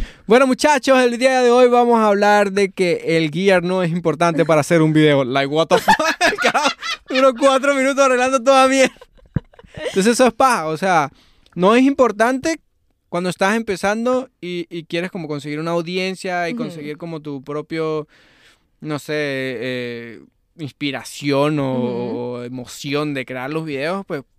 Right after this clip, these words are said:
Speaker 1: en ese momento estás como experimentando y quieres aprender, entonces
Speaker 2: Ujú.
Speaker 1: no necesitas mucho gear para eso.
Speaker 2: Sí.
Speaker 1: Pero ya una vez que estás como agarrando el momentum y la gente y no sé
Speaker 2: Ujú.
Speaker 1: qué,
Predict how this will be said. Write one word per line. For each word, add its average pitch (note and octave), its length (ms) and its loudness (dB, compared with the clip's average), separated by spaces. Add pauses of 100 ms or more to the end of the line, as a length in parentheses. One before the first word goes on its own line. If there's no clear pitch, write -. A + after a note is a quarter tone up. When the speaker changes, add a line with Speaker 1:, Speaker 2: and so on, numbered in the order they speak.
(240)
Speaker 1:
en D#3 180 -4
ese G#3 160 -4
momento G#3+ 300 -2
estás A3+ 200 -6
como A3 220 -8
experimentando D3+ 720 -8
y G#3+ 60 -14
quieres F3 240 -6
aprender, D3 720 -4
entonces A3+ 320 -8
Speaker 2:
Ujú. E3 80 -8
Speaker 1:
no F3 100 -8
necesitas F#3 600 -6 (120)
mucho E3 320 -8
gear D#3+ 220 -6
para C3+ 300 -8
eso. F3 280 -12
Speaker 2:
Sí. F3+ 260 -12 (560)
Speaker 1:
Pero F#3 220 4
ya E3 220 4
una G3 180 2
vez A3 140 4
que G3+ 80 -10
estás D3+ 240 -6
como G3 180 -10
agarrando D3 360 -6
el E3+ 60 -4
momentum C#3 640 -6
y C3+ 60 -12
la A#2 160 -12
gente C#3+ 360 -10
y B2+ 80 -4
no A3+ 100 -4
sé G#3 80 -10
Speaker 2:
Ujú. - 40 -10
Speaker 1:
qué, C#3+ 260 -10